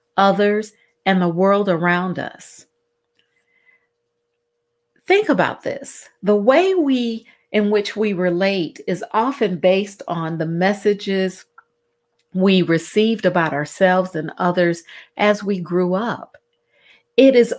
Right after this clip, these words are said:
also related to the messages and the information that we receive currently.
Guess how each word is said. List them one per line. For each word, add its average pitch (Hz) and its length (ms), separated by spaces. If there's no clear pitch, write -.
also 262 540
related 170 640
to 175 480
the 180 140
messages 175 1160
and 196 140
the 196 80
information 208 960
that 185 300
we 185 160
receive 190 720
currently. 170 840